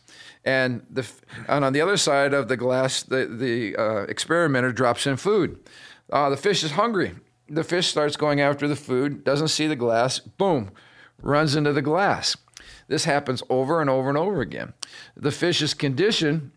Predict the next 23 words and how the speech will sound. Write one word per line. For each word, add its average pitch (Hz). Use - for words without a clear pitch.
<coughs> -
to 165
feel 165
like 143
no 147
matter 147
what 135
he 165
does, 143
he 147
can't 139
ever 143
get 143
to 131
the 113
food. 170
And 120
so 147
the 143
experimenter 151
takes 151
the 131
glass 135